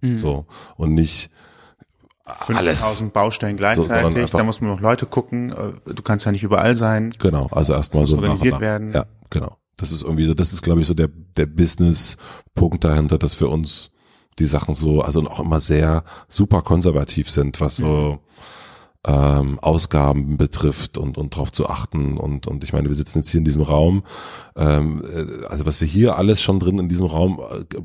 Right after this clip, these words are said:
Speaker 2: produziert und gemacht haben, ist, äh, das ist so ein, so ein, wie, wie groß ist der Raum? Zehn Quadratmeter, wenn überhaupt.
Speaker 1: Mhm,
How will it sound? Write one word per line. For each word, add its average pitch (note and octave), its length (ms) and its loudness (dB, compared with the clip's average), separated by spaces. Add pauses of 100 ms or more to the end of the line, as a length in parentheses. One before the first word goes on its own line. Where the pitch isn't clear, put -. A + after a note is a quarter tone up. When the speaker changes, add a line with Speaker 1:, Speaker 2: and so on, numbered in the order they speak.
(100)
Speaker 2:
produziert F#2 580 2
und F2+ 140 -2
gemacht E2+ 400 0
haben, D#2 300 0
ist, - 260 -6
äh, D2+ 460 2
das D#2+ 140 -8
ist - 80 -8
so D#2 100 -2
ein, D2+ 100 -2
so D2+ 80 -6
ein, C#2+ 160 -8 (160)
wie, C#2+ 180 -6
wie D2 60 -8
groß D#2+ 160 -2
ist - 60 -2
der D#2 80 2
Raum? D2 180 0
Zehn E2 200 -2
Quadratmeter, G2+ 680 0
wenn F2+ 140 0
überhaupt. E2 360 0
Speaker 1:
Mhm, C3+ 120 -8